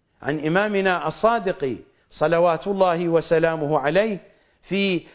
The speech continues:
قول الله عز وجل: "وإذا الموءودة سئلت بأي ذنب قتلت؟" قال: "نزلت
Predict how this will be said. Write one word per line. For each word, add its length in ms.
قول 260
الله 480
عز 260
وجل: 640
"وإذا 400
الموءودة 920
سئلت 560
بأي 440
ذنب 500
قتلت؟" 460
قال: 500
"نزلت 640